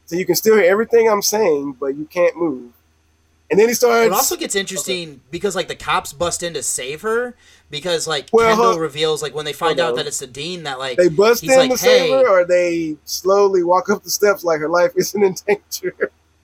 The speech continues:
Speaker 2: Well, I was gonna say is, like, they bust in there and then find her paralyzed, not be able to move, and they half-ass search the house. Like,
Speaker 1: But they
Speaker 2: the guy's behind a curtain.
Speaker 1: Okay, let's, let's just back up one second.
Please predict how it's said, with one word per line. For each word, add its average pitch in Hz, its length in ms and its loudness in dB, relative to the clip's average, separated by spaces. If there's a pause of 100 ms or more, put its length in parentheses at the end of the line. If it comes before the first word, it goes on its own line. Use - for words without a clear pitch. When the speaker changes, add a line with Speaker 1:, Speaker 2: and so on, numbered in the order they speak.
(460)
Speaker 2:
Well, 185 120 -2
I - 40 2
was 180 80 -6
gonna 226 180 -2
say 302 220 0
is, 339 100 -8
like, 226 240 -2
they 185 200 -4
bust 233 360 -2
in 285 100 -6
there 294 140 -4
and 240 80 -4
then 220 100 -6
find 226 320 -6
her 220 160 -4
paralyzed, 247 540 -2
not 220 120 -4
be 226 80 -2
able 208 180 -6
to 202 80 -6
move, 269 300 -10 (280)
and 214 180 -6
they 214 100 -2
half-ass 247 540 -2
search 262 260 -6
the 233 100 -2
house. 330 440 -4
Like, 180 260 -4
Speaker 1:
But 233 160 2
they 262 160 4
Speaker 2:
the 269 60 2
guy's 277 300 0
behind 233 320 -4
a 190 40 -2
curtain. 247 500 -4
Speaker 1:
Okay, 233 260 2
let's, 277 380 0
let's 247 220 0
just 220 140 -12
back 208 180 2
up 175 100 -4
one 190 200 0
second. 190 340 -6